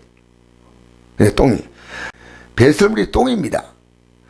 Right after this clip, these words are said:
내 모든 건 이 세상의 똥입니다. 똥. 우리는 똥덩어리 속에 삽니다. 근데 똥덩어리 속에서 똥 끌어안고 삽니다.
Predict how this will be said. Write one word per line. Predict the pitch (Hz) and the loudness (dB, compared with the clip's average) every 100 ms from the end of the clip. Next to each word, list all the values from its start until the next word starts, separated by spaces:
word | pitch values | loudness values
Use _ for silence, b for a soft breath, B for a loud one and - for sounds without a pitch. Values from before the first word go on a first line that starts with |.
| b b b b | b b b b
내 | 180 269 | 2 4
모든 | 277 320 330 349 285 | 4 6 6 4 0
건 | 254 | -4
이 | 262 | -4
세상의 | 269 254 214 | -2 -2 -2
똥입니다. | - 302 277 180 - | -2 -2 0 -2 0
똥. | - 175 120 - _ _ _ _ _ b b b | -2 -2 -8 -16 _ _ _ _ _ b b b
우리는 | 208 226 | 2 2
똥덩어리 | - 220 269 285 202 | 2 0 2 2 2
속에 | 190 175 | 0 2
삽니다. | 120 131 139 - - _ _ _ _ _ _ _ _ _ _ _ _ B B | 0 -2 -4 -4 -8 _ _ _ _ _ _ _ _ _ _ _ _ B B
근데 | 208 226 | 0 2
똥덩어리 | 233 233 254 | -2 0 2
속에서 | 190 202 185 - - | 2 2 2 0 -2
똥 | - 220 | 0 2
끌어안고 | 233 - 214 196 | 2 2 0 -2
삽니다. | - 127 - - | -4 -2 -2 -2